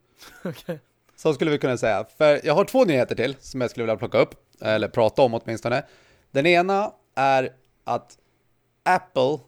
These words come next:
Speaker 2: nu har bestämt sig för att släppa en, en, en speltjänst egentligen.
Speaker 1: Okej.
Speaker 2: En, eh, en prenumerationstjänst, ska jag säga. Eh, där du kommer att få prenumerera på,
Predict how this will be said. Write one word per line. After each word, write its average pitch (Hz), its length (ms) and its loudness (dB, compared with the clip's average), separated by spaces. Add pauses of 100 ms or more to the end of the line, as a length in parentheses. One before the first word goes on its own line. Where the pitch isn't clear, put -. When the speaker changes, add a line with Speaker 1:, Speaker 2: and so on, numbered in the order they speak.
(120)
Speaker 2:
nu 139 180 -8
har 131 180 2
bestämt 123 440 -4
sig 120 180 -2
för 120 200 -6
att - 320 -6 (640)
släppa - 680 -4
en, 117 440 -8 (920)
en, 120 200 -8
en 143 140 -6
speltjänst - 960 -2
egentligen. 104 460 -6 (360)
Speaker 1:
Okej. 120 200 -20 (600)
Speaker 2:
En, 127 320 -2
eh, 131 240 -2
en 127 220 -6
prenumerationstjänst, 131 1600 -4
ska - 140 -12
jag 107 100 -10
säga. 90 280 -6 (840)
Eh, 113 420 -4 (320)
där 135 300 0
du 131 80 0
kommer 131 240 -4
att 120 80 -4
få 139 100 -6
prenumerera 147 640 0
på, 139 420 -2